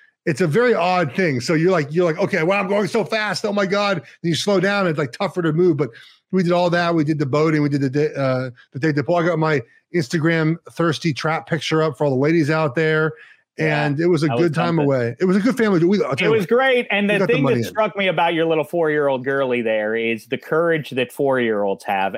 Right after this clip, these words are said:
Speaker 2: And it's weird that life, that, uh, human experience takes away that confidence and lack of fear from us. That's what occurs to me. I remember even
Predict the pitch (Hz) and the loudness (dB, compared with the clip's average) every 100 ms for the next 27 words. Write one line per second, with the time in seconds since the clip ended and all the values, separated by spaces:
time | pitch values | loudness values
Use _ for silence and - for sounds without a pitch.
0 | - 127 131 143 143 180 208 180 160 143 | -6 -4 -4 -4 -2 2 2 2 0 0
1 | 127 139 127 120 - 123 117 - 127 117 | 0 0 0 -2 -2 -2 -2 -2 -2 -2
2 | - 151 151 131 - - 131 123 113 110 | -2 -2 -2 -4 -8 -4 -2 0 -2 -4
3 | - 135 - 123 113 113 117 117 107 - | -4 -4 -2 -2 2 2 2 0 -2 -6
4 | 117 113 127 120 120 117 101 107 110 - | -4 -2 -2 -2 -2 -2 -4 -2 -2 -4
5 | 110 - 113 110 - 123 123 110 147 160 | -6 -4 -2 -2 -2 -2 -2 -2 -4 -2
6 | 208 170 - - - 139 - 147 139 - | 0 -2 -6 -16 -8 -6 -2 0 0 0
7 | 127 123 135 139 208 196 180 165 160 156 | -2 0 2 2 2 2 0 2 2 2
8 | 147 139 | 0 -2